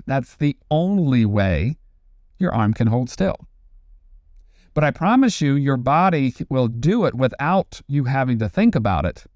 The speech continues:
Because if you think about it using as a shock absorber, you won't get it. Focus on your arm.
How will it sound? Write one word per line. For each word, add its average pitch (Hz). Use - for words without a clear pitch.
Because 147
if 120
you 120
think 254
about 131
it 101
using 120
as 101
a 101
shock 90
absorber, 101
you 110
won't 90
get 143
it. -
Focus 131
on 110
your 107
arm. 104